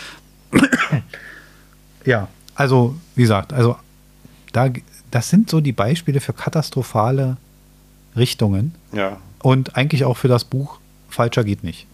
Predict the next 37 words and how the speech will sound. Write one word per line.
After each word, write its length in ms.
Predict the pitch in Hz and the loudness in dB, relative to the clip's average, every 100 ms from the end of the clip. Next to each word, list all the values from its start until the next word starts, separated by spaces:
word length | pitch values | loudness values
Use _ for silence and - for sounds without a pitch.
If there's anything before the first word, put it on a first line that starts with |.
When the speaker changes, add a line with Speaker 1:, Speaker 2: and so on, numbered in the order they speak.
| - | -8
Speaker 2:
Ja. 100 | 98 | 0
Speaker 1:
Ja, 100 | 110 | 2
also 220 | 131 117 | 4 2
da, 160 | 117 139 | 2 2
da 160 | 131 151 | 2 0
ist 80 | |
auch 240 | 135 120 127 | 0 -2 0
alles, 320 | 139 139 - | 2 0 -4
alles 420 | - 131 139 - | -2 0 0 -2
abgeliefert, 600 | - - 127 123 131 117 | -6 0 0 2 0 0
was 160 | 113 135 | -2 0
eigentlich 240 | 117 117 | -2 -2
gar 160 | 107 104 | 0 0
nicht 180 | 104 - | 0 -4
geht. 240 | 104 90 - - - - - 120 | -6 -6 -12 -20 -20 -20 -8 0
Äh, 220 | 123 120 | 2 2
was 160 | 147 | 0
eigentlich 260 | 170 165 160 | 0 -2 -2
gar 160 | 113 143 | 0 0
nicht 200 | - - | 0 -2
geht, 180 | 160 | -4
ist 200 | 170 - | -4 -4
auch, 320 | - 156 247 - | -2 0 -2 -2
und 200 | 117 110 135 110 - - - | -4 -4 -10 -14 -14 -20 -20
wieder 280 | - 156 - - - - | -8 -6 -6 -14 -20 -14
der 100 | 143 131 143 | -10 -8 -4
Überleitungsmeister 920 | 156 131 117 117 113 - 110 113 113 | 0 4 4 2 0 0 0 0 -4
Grimme-Preis 480 | - 120 120 110 107 | -2 -2 0 -2 -2
verdächtig. 560 | - 104 165 175 220 - - - | -2 0 0 0 -2 -4 -8 -6
Speaker 2:
Was? 100 | 135 117 - - | -6 -10 -20 -8
Schon 200 | 120 147 | -6 -4
wieder 280 | 180 196 202 | -4 -4 -4
Treffer? 160 | - | -2
Speaker 1:
Ja, 200 | 113 143 | 0 0
schon 180 | 156 120 | 0 2
wieder 240 | 127 165 160 - | 4 4 2 -2
Volltreffer. 560 | - 139 - 170 175 | 0 0 2 2 2